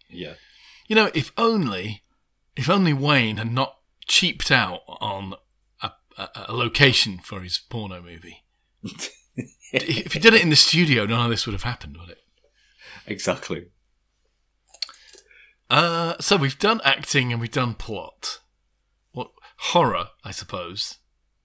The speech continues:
Speaker 2: It, we've gotta do the s-, scare factor, the fear factor.
Speaker 1: I mean, this is a homage to horror, wasn't it? So I'm not sure it was supposed to be directly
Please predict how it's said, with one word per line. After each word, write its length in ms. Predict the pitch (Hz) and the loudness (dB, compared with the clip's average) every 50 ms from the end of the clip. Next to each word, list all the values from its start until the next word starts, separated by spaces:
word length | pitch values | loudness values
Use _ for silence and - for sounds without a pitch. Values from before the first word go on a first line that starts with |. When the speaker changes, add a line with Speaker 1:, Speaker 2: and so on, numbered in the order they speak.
| _ _ _ | _ _ _
Speaker 2:
It, 140 | - - - | -12 -12 -12
we've 80 | - - | -14 -10
gotta 140 | - 120 107 95 | -8 -8 -8 -6
do 280 | - 117 110 104 110 - _ _ _ | -6 -4 -4 -6 -8 -10 _ _ _
the 100 | - 110 | -12 -6
s-, 260 | 95 - - - - - - | -4 -4 -4 -4 -6 -10 -10
scare 460 | - - - - - 120 117 110 95 | -10 -8 -6 -2 -2 -2 -2 -2 -4
factor, 340 | - 107 95 - - - 92 | -6 -8 -10 -10 -12 -14 -16
the 160 | - 90 87 | -16 -16 -18
fear 320 | - - - 131 110 98 | -14 -10 -8 -8 -8 -8
factor. 400 | - - 78 - - _ - - _ _ _ _ _ _ _ _ _ _ _ _ _ _ _ _ _ _ _ _ _ _ - - - - - | -12 -16 -18 -20 -20 _ -20 -20 _ _ _ _ _ _ _ _ _ _ _ _ _ _ _ _ _ _ _ _ _ _ -20 -20 -18 -8 -2
Speaker 1:
I 120 | - 180 | 0 2
mean, 100 | 185 185 | 4 4
this 160 | 190 180 - - | 4 6 6 6
is 60 | - | 4
a 40 | 156 | 4
homage 360 | - 131 127 123 123 117 - | 4 2 2 2 2 0 2
to 100 | - 101 | 0 0
horror, 280 | - 78 76 71 71 71 | 0 0 -2 -4 -4 -4
wasn't 400 | 76 80 78 - 73 69 - - | -4 -4 -6 -6 -8 -8 -8 -8
it? 180 | 69 - - | -10 -10 -10
So 180 | - - 98 - | -8 -6 -4 -4
I'm 280 | - 87 107 113 117 131 | -4 -4 -4 -2 2 4
not 220 | 170 180 - - | 4 4 2 0
sure 220 | - - 139 117 | 0 2 2 2
it 60 | 101 90 | 0 0
was 120 | 92 - | -4 -6
supposed 540 | - - - - - 110 104 95 - - - | -8 -8 -6 -4 -4 -2 -2 -4 -6 -8 -10
to 40 | 90 | -10
be 120 | 82 87 | -10 -12
directly 960 | 80 - 92 85 87 87 85 85 87 92 90 - - - 90 85 87 - - | -6 -4 -2 -2 -2 -2 -4 -6 -6 -8 -8 -8 -10 -12 -12 -10 -10 -10 -12